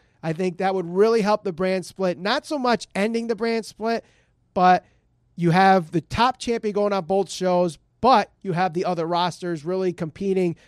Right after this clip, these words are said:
as number one contenders on alternating pay-per-views. That would really help keep it fresh, uh, on both Raw and SmackDown. So I hope that's where they go down the line. Out of ten, I thought, even though it was a short match, it gets an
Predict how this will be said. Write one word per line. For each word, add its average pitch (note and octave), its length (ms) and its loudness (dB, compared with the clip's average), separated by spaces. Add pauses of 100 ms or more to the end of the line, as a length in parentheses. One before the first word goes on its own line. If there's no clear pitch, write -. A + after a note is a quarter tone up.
(140)
as E3+ 160 -4
number F#3 220 -2
one F3+ 100 0
contenders F3 480 -4
on D#3+ 160 -6
alternating F3 600 -4
pay-per-views. C#3+ 580 -2
That E3+ 160 2
would E3 240 0
really G3 300 2
help E3+ 360 0 (500)
keep A3+ 220 -4
it G3+ 140 -2
fresh, - 640 -2 (340)
uh, E3 240 -2
on E3+ 160 -2
both F#3+ 320 -2
Raw E3+ 280 0
and D3 140 -8
SmackDown. C3+ 680 -8
So C#3 160 -8
I D3 80 -4
hope F3+ 280 -2
that's F3 300 -4
where E3+ 220 -2
they D#3+ 120 -4
go D3+ 280 -2
down D3 240 -8
the C#3+ 80 -12
line. D3 400 -8 (420)
Out B3 180 4
of C#4+ 120 2
ten, B3+ 400 0 (120)
I F#3+ 140 0
thought, G3 420 0 (120)
even B3+ 260 -2
though B3 140 4
it - 20 6
was A#3 100 2
a A3 60 -2
short A3 300 -2
match, G3 360 -4 (220)
it G3 120 0
gets G3 260 0
an F3 100 -4